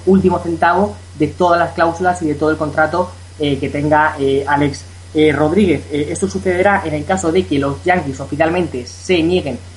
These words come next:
a pagar esta cláusula, porque hay que recordar que no solo es pagar seis millones de dólares por haber igualado el, el récord de Willie Mays,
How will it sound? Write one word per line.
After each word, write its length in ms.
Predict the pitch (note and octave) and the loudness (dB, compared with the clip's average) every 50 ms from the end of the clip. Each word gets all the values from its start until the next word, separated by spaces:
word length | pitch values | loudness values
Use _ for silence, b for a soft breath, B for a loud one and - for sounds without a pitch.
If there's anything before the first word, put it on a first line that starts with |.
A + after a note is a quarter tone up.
| - - | -8 -6
a 100 | - D3 | -2 0
pagar 340 | - D#3 D#3+ E3+ E3+ D3+ - - | 2 4 4 4 2 2 -2 -6
esta 500 | D#3+ D3 - - D#3+ D#3 D3+ D3+ D3+ - - - - - - | -8 -8 -2 0 2 2 2 2 0 -4 -8 -20 -20 -8 -4
cláusula, 360 | - F#3 F#3+ F#3+ G3 A#3 A#3 - | 0 0 2 2 2 2 2 2
porque 220 | E3+ D#3 C#3+ D3+ | 0 -4 -4 -4
hay 80 | D3 D3+ | -6 -6
que 280 | - E3+ E3 E3+ E3 D#3 - | -4 -4 -4 -4 -4 -6 -6
recordar 500 | E3 E3 D3+ E3 D#3 E3+ F#3 E3+ C#3+ - | -8 -6 -4 -2 0 0 0 0 0 -2
que 120 | - C#3 | -4 -2
no 140 | C#3 E3+ F#3 | 0 0 0
solo 260 | F#3 - G#3 G3+ G3 | 2 2 4 4 4
es 100 | F#3+ F#3+ | 4 2
pagar 300 | - - F#3 E3+ F3+ F3+ F3+ | 0 -2 -2 0 0 0 0
seis 200 | - F#3+ F#3+ F#3 | 2 2 2 2
millones 300 | F#3 E3+ F3 F3 F3 E3 | 0 -2 -2 -2 -4 -4
de 60 | E3+ | -2
dólares 400 | E3+ F3+ F#3 F#3+ G3+ A3 A#3 - B B B - | 0 2 2 2 2 2 0 -2 B B B -4
por 160 | - D#3+ D3+ | 0 2 2
haber 200 | D3+ D3+ F3+ F#3 | 4 4 2 2
igualado 560 | F3+ G#3 G3+ F#3 F3 F3 E3+ F3 F3+ E3 D#3+ D#3 | 2 2 2 4 4 4 4 4 4 4 2 0
el, 260 | D3+ D3+ D3+ D#3+ - | 0 -2 -4 -6 -6
el 140 | D#3+ D3+ D3+ | -8 -8 -8
récord 240 | F3 F3 F3 E3 C#3+ | -6 -6 -6 -4 -4
de 140 | D#3 D#3 D3 | -2 -2 -2
Willie 260 | D3 E3 E3+ E3+ E3 | 0 0 0 0 2
Mays, 260 | E3 F3+ G#3 A#3 - | 2 2 2 0 -2